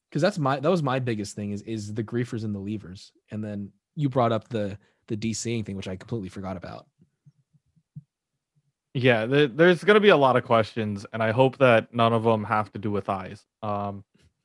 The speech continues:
Speaker 2: I, I just hope that we actually have, you know, a good, honest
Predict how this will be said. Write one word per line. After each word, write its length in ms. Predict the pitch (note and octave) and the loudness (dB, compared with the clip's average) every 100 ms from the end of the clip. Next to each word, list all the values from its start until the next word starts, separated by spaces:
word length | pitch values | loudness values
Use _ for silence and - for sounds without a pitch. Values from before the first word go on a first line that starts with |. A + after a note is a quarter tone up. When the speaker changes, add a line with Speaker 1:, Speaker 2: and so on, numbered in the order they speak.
| _ _ | _ _
Speaker 2:
I, 160 | A#2 A#2 | -12 -8
I 80 | B2 | -6
just 160 | B2+ A#2+ | -6 -4
hope 140 | B2 | -4
that 120 | A#2+ | -4
we 100 | A#2 | -4
actually 280 | A#2 G#2+ A#2 | -4 -4 -6
have, 340 | A2 G#2+ G2 - _ _ _ _ _ | -6 -6 -8 -12 _ _ _ _ _
you 80 | A2+ | -8
know, 220 | G2 F#2+ - | -6 -8 0
a 80 | B2+ | 2
good, 360 | A#2+ A#2+ G#2+ - | 6 6 6 2
honest 440 | C3 A#2 A2+ - | 4 4 2 -4